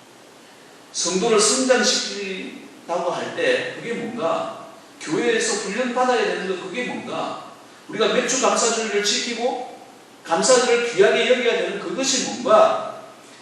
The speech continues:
감사주일만큼 하나님께 영광 올려드리고 내가 최선을 다해서 하나님께 감사해야 되겠다. 이게 새로운 가능성을 열어가는 것이죠.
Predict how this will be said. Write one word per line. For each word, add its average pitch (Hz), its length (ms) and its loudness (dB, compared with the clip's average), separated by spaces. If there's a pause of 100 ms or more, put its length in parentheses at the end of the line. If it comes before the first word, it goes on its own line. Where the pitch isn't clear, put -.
(100)
감사주일만큼 240 840 4
하나님께 226 600 -2
영광 220 160 -6
올려드리고 220 460 -4
내가 180 200 -4
최선을 - 500 0
다해서 226 720 -4
하나님께 214 400 -2
감사해야 196 460 -4
되겠다. 135 680 -4 (180)
이게 214 120 -10
새로운 254 400 0
가능성을 185 520 -6 (380)
열어가는 143 440 -2
것이죠. - 280 -12